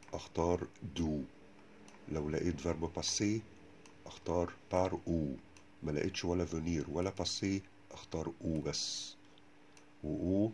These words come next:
زي ما قلنا تتحط وراها فاعل، وراها فعل، وممكن أو تتحط في آخر الكلام. طيب، نخش على حاجة جديدة،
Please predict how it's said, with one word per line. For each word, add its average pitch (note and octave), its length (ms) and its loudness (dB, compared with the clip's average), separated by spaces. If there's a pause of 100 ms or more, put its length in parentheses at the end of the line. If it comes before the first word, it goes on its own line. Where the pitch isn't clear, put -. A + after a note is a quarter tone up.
زي D#2+ 180 0
ما D2+ 120 0
قلنا D2+ 300 -4 (260)
تتحط - 440 -6
وراها C#2+ 440 -4
فاعل، F2+ 520 0 (1400)
وراها C#2+ 560 0
فعل، G#2+ 460 2 (720)
وممكن D2+ 440 -4 (120)
أو D#2 220 0 (180)
تتحط - 360 -12
في - 160 -10
آخر - 160 -10
الكلام. - 320 -12 (1500)
طيب، - 100 -12 (220)
نخش - 260 -2
على E2 120 2
حاجة F2+ 180 0
جديدة، F#2 340 -2